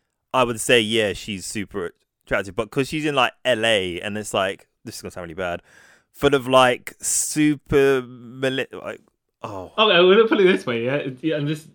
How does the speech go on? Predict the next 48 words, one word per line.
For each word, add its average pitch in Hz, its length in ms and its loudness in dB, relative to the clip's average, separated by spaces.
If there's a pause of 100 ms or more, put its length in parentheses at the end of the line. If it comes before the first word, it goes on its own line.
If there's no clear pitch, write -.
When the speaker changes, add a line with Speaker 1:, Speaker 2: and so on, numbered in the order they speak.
Speaker 2:
this 147 240 -6
kind 170 200 0
of 147 80 -6
follows 147 260 0
on 147 120 0
from 123 80 -10
what 131 80 -4
you 127 120 -4
say. 113 120 -10 (180)
But 160 140 4
Speaker 1:
Yeah. 156 60 -2
Speaker 2:
she's 196 300 2 (520)
in 170 320 4 (100)
a 151 220 -2
T 175 280 0
V 170 220 2
world, 117 380 -2
right? 160 440 -2
Speaker 1:
Yeah. 76 560 -2 (160)
Speaker 2:
Where 151 380 4
ugly 185 280 4
people 170 240 2
don't 156 220 2
exist. 131 500 -4 (200)
Speaker 1:
Yeah. 117 220 0
Speaker 2:
Unless 180 280 2
there's 156 280 2
a, 143 200 2 (120)
a, 147 540 -4
a 143 40 -2
reason 156 340 2
for 127 140 -10
them 120 200 -4
to 117 260 -4 (400)
Speaker 1:
Yeah, 110 260 2
Speaker 2:
be 78 80 0
Speaker 1:
yeah, - 20 -4
Speaker 2:
there, 73 120 -4
you - 120 -2
Speaker 1:
yeah, - 0 - (220)
Speaker 2:
know? - 20 -12 (160)
Speaker 1:
yeah. 80 400 -8
Speaker 2:
So, 139 520 4 (720)
uh, 131 100 -8 (440)
yeah, 120 240 0 (220)
as 135 140 -8
far 202 340 6
as, 175 240 2